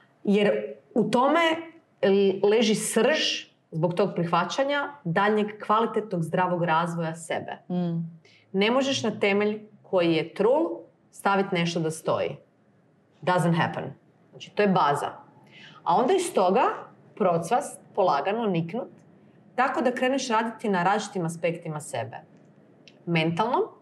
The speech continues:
Speaker 1: i fizičkom.
Speaker 2: Mm.
Speaker 1: Ali si ne postavljati nemoguće ciljeve. Namjerno ovo govorim jer mi se čini kao da su žene u zadnje vrijeme počele zbog zahtjeva društva postavljati nedostižne ciljeve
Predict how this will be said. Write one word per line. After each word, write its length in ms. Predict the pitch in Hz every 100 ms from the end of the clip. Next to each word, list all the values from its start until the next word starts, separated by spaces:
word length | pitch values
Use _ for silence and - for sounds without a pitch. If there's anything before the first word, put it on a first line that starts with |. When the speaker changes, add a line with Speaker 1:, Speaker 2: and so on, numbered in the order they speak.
| _ _ _ _ _
Speaker 1:
i 100 | 226
fizičkom. 560 | 214 175 120 - - -
Speaker 2:
Mm. 400 | - 196 185 190 - - - _ -
Speaker 1:
Ali 200 | 196 196
si 120 | 214
ne 160 | 190
postavljati 920 | 180 175 - 403 466 - 359 320 - - - - - _ _ -
nemoguće 540 | 196 226 233 190 190
ciljeve. 540 | 170 - - - - - - _ _ _ _ _ _ _
Namjerno 460 | 202 226 208 160 151
ovo 140 | 139
govorim 420 | 139 139 185 254
jer 120 | 240 185
mi 100 | 170
se 140 | 170
čini 300 | - 285 294
kao 220 | - 226
da 100 | 190
su 140 | 175 160
žene 320 | 147 214 277
u 60 | 240
zadnje 260 | 202 196
vrijeme 320 | 185 185 180 165
počele 400 | 143 - 226 190
zbog 220 | 151 156
zahtjeva 520 | 147 139 208 - 180
društva 500 | 165 131 131 - 262 330 - - - -
postavljati 440 | 180 247 277 277
nedostižne 580 | 233 285 262 254 202 175
ciljeve 440 | - 135 147 226